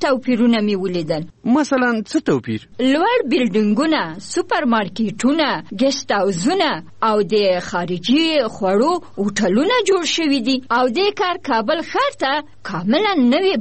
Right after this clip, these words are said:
Speaker 1: بڼه ورکړې ده.
Speaker 2: هو دې نه ویل چې د څه لپاره مو تشریف راوړی؟
Speaker 1: هیواد او هیوادوالو ته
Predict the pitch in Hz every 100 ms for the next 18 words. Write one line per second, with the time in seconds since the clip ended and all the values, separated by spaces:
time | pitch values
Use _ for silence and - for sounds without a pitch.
0 | 185 285 539 508 480 - 359 330 285 285
1 | 285 - 139 185 254 247 277 302 254 156
2 | 131 - 349 339 143 127 127 131 120 135
3 | 117 123 131 151 196 - - 269 285 359
4 | 359 - 254 247 214 208 202 208 349 453
5 | 233 220 247